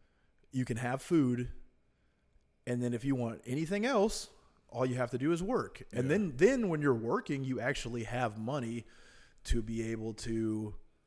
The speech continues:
Speaker 1: progress to something else. So if you choose to not do those things, that sucks, but it doesn't affect my life in any fucking way.
Speaker 2: Well,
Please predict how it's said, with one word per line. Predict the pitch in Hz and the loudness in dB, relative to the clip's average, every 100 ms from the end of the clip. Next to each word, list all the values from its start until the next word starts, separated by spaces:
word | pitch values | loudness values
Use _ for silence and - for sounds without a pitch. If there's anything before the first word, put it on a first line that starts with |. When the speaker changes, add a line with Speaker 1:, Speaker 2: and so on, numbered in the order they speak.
| _ _ _ - - | _ _ _ -20 0
Speaker 1:
progress | 123 113 113 120 117 | 0 0 -4 -6 -6
to | 110 | -10
something | - 113 104 107 | -10 -8 -8 -8
else. | 104 82 - - | -8 -12 -16 -10
So | - 175 | -2 -2
if | 160 | -2
you | 190 | -6
choose | - - 220 214 | -6 -2 -2 -2
to | 180 | -4
not | 165 143 127 | -4 -4 -2
do | 156 | -2
those | 117 107 | -2 -6
things, | 101 95 98 107 - - - _ _ | -10 -10 -12 -14 -16 -18 -20 _ _
that | - 117 - | -10 -10 -8
sucks, | - 127 98 - - - _ _ | -6 -6 -8 -12 -14 -16 _ _
but | 139 135 | 0 0
it | 113 | 2
doesn't | 208 208 143 | -2 -2 -4
affect | - 131 110 110 | -4 -6 -6 -8
my | 107 98 | -10 -8
life | 104 98 - 113 | -6 -8 -6 -6
in | 135 | -2
any | 139 147 | -2 -2
fucking | 117 104 104 87 | -4 -8 -10 -16
way. | - - | -18 -6
Speaker 2:
Well, | 151 147 135 | 4 4 4